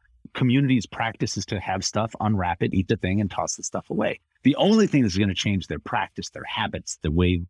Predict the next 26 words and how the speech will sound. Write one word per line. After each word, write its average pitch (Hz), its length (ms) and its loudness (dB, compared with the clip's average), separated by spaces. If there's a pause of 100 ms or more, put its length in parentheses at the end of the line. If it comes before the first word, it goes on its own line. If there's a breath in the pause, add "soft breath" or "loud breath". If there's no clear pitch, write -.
their 73 200 -6
culture, - 540 -4 (680)
is 165 160 6
to 127 120 2
draw 123 460 6
on 120 200 0
something 104 480 -2
within 131 420 2
that 117 200 -2
culture, - 320 -6
within 147 400 4
those 120 240 6
belief 92 360 2
systems 101 680 0 (200 loud breath)
that 117 140 2
makes 113 300 2
sense 139 320 0
to - 120 -4
them 82 360 -4
as 98 160 -4
to 113 100 -2
why 95 280 2
this 82 200 -4
change 76 360 -4
is 71 140 -10
needed. - 260 -12